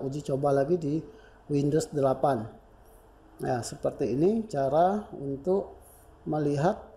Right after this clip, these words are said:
apakah Windows kita itu asli atau palsu. Ya, kalau ini dia Windowsnya asli, original ya. Ada langkah satu lagi, yaitu langkah kedua, kita bisa masuk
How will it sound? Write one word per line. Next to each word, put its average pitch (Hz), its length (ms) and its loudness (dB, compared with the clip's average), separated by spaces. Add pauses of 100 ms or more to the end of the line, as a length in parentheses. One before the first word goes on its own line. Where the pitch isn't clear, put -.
(120)
apakah 143 400 0
Windows 170 320 0
kita 151 240 0
itu 147 160 -2
asli - 400 -2
atau - 160 -2
palsu. 156 400 0 (320)
Ya, 151 240 -2
kalau 120 240 0
ini 156 160 0
dia 165 320 2
Windowsnya 160 720 -2
asli, - 400 0 (240)
original 147 560 2
ya. 202 80 0 (1200)
Ada 147 400 0
langkah 175 480 4
satu 160 400 -2
lagi, 151 400 2
yaitu 143 160 -2
langkah 160 320 2
kedua, 151 640 0
kita 160 240 -4
bisa 165 320 -2
masuk 151 400 -4